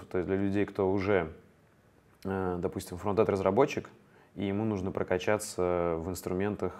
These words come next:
смежных или более высокого уровня. Э, то есть пока у нас курсы — это в основном новички и такие медлы.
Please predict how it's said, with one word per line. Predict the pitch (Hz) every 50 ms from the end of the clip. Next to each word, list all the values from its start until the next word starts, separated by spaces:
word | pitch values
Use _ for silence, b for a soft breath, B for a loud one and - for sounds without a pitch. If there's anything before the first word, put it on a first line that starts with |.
| - -
смежных | - - 98 98 117 117 110 104 87 78 -
или | 95 85 85 87 87 87 85 85 85
более | 85 85 95 92 92 90
высокого | 85 85 - 92 87 - 90 85
уровня. | 87 82 78 80 80 - - b b b b b b b b b b b b b b
Э, | - - - 87 - - -
то | 101
есть | 98 92 -
пока | - 98 - 127 135 151 156
у | 147 127
нас | 110 107 101 92 -
курсы — | - - 123 135 147 - - 110 101 95 92 90 -
это | 95 95 - 95 87
в | 87
основном | 85 - 104 101 92 85 85
новички | 87 92 101 95 - - - 156 175 170 175 -
и | 98 107 107 113 110 107 104 104 101 98 92 90 87 82 -
такие | - - - 78 85
медлы. | 92 90 87 87 85 78 78